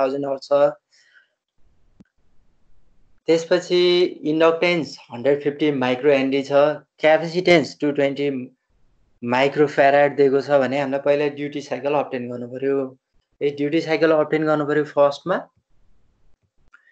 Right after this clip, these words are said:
के अब्टेन गर्नु पर्यो? त्यसपछि गएर लोड रिपल करेन्ट डेल्टा आई अब्टेन गर्नु पर्यो। त्यसपछि पिक रिपल करेन्ट अफ इन्डक्टर आई टू अब्टेन गर्नु पर्यो।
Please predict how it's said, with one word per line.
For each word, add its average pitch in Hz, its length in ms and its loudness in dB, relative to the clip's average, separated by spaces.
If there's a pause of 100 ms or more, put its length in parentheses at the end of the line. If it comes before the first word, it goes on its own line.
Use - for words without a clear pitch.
(280)
के 147 160 4
अब्टेन 143 400 2
गर्नु 135 220 -6
पर्यो? 156 260 -4 (800)
त्यसपछि 170 560 2
गएर 170 240 4 (120)
लोड 160 360 2
रिपल 160 500 0
करेन्ट 147 460 0
डेल्टा 147 420 2
आई 143 220 2
अब्टेन 127 440 -4
गर्नु 120 200 -12
पर्यो। 120 260 -6 (1500)
त्यसपछि 160 440 -2 (420)
पिक 202 260 0
रिपल 151 380 2
करेन्ट 165 380 2
अफ 165 180 0
इन्डक्टर 156 580 -2
आई 135 200 -8
टू 151 160 -2
अब्टेन 131 420 -4
गर्नु 117 240 -14
पर्यो। 127 280 -8